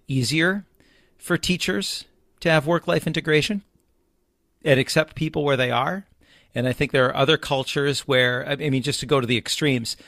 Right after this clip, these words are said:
there are some cultures where the, the emphasis is on catching up and getting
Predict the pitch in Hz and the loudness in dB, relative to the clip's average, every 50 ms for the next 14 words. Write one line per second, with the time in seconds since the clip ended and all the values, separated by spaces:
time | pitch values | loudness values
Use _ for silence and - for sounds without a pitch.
0 | - - _ - 147 143 - 156 123 - - 143 160 156 - - 147 123 - - | -20 -8 _ 0 2 2 2 0 -2 0 2 2 2 2 2 0 0 0 0 2
1 | 143 131 123 113 123 120 123 110 113 98 120 120 113 113 123 - 135 131 123 - | 2 2 4 4 2 0 0 -4 -6 -4 -2 -2 -2 -2 -2 -2 -2 -4 -2 -4
2 | - - 147 123 - 139 131 123 - - 135 107 123 113 98 - - - 156 143 | -4 -4 -4 -2 0 0 0 0 0 -4 -6 -4 -4 -4 -4 -4 -2 0 0 2
3 | - 160 143 143 131 117 - - - _ - - - _ - 120 107 135 120 117 | 4 4 4 4 2 0 -2 -6 -16 _ -20 -20 -20 _ -8 -2 0 0 0 0
4 | 123 - | -2 -4